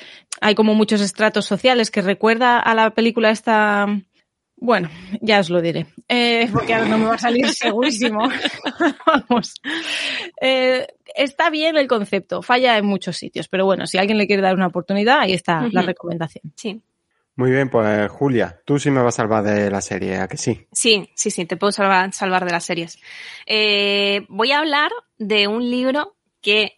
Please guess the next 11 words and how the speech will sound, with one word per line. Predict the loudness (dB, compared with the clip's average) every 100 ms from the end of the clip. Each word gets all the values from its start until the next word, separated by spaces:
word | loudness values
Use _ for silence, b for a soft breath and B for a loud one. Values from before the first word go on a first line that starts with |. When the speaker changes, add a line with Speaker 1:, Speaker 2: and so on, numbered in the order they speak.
| _ -6
Speaker 2:
eh, | -4 -2 -4 -6 -4
me | -2
regalaron | 0 2 2 0 -2
hace | -4 -4 -4 -4 -2
muy | -2 -2
poquito, | -6 -8 -8 -6
porque | -4 -4 -4
fue | -4 -4
por | -2 0
mi | 0
cumpleaños, | 0 -2 0 0 -2 -6